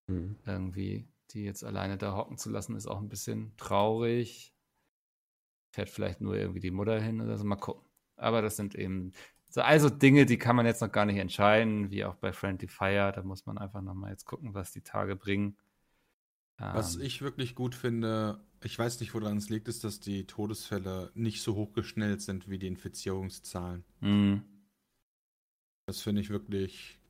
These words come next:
Speaker 3: gut einfach. Ich habe aber keine Ahnung, ob das daran liegt, dass wir einfach medizinisch mittlerweile schon doch einen Ticken weiter sind oder
Speaker 2: Ich habe
Speaker 1: Mhm.
Speaker 2: gelesen, dass sich jetzt vor allem eher <clears throat> Menschen unseres Alters anstecken, was, äh, im März,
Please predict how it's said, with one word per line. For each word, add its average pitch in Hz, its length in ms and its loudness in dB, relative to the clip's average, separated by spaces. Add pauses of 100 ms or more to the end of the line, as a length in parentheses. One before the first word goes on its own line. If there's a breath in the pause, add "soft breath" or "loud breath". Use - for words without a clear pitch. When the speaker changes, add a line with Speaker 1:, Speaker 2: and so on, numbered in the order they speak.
Speaker 3:
gut 104 340 -6
einfach. 92 480 -8
Ich 87 140 -8
habe 110 100 0
aber 101 100 0
keine 107 260 -2
Ahnung, 107 120 0
ob 98 100 -8
das 98 120 -10
daran 101 180 -2
liegt, 101 120 -8
dass 95 100 -8
wir 107 100 -4
einfach 95 160 -6
medizinisch 107 760 -2 (140)
mittlerweile 104 480 -2
schon 101 360 -2
doch 101 140 -2
einen 104 100 -4
Ticken 101 280 -4
weiter 107 340 2
sind 104 540 0
oder 95 560 -4 (200)
Speaker 2:
Ich 101 100 2
habe 101 120 0
Speaker 1:
Mhm. 113 40 -8 (240)
Speaker 2:
gelesen, 117 680 4
dass 123 220 2
sich - 240 -8
jetzt 123 340 2
vor 127 200 0
allem 117 260 0
eher 113 400 6 (260)
<clears throat> - 120 -20
Menschen 117 340 -2
unseres 110 400 2
Alters 92 380 0
anstecken, 95 540 -4
was, - 480 -6
äh, 101 260 -2
im 98 260 -2
März, 104 640 4